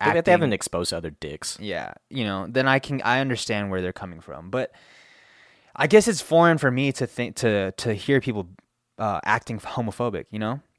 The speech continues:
Speaker 2: 'Cause I'm so, I'm so anti-homophobic that it's, it's really foreign for me to see people
Speaker 1: Yeah.
Speaker 2: who are, you know?
Speaker 1: We're pro-homo over
Speaker 2: Yeah,
Speaker 1: here, bro.
Speaker 2: pro-homo.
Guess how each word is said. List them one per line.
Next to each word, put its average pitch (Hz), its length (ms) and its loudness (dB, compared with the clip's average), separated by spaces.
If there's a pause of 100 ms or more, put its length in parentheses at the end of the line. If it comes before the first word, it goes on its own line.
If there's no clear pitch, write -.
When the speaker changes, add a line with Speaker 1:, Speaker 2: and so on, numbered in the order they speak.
Speaker 2:
'Cause 139 140 2
I'm 123 220 4
so, - 380 0
I'm 113 240 -2
so 110 260 0
anti-homophobic 139 1120 -2 (440)
that 107 200 0
it's, - 280 -6
it's 98 240 -14
really 113 220 0
foreign 104 380 -6
for 98 120 -10
me 92 120 -8
to 82 200 -8 (220)
see - 240 -6
people 98 240 -4
Speaker 1:
Yeah. 90 40 -6
Speaker 2:
who 90 120 -4
are, 80 240 -8
you 95 100 -10
know? 117 260 -4
Speaker 1:
We're 92 160 -6
pro-homo 90 760 -4
over 85 140 -8
Speaker 2:
Yeah, - 80 -4
Speaker 1:
here, 87 160 -6
bro. 85 120 -8
Speaker 2:
pro-homo. 104 580 -4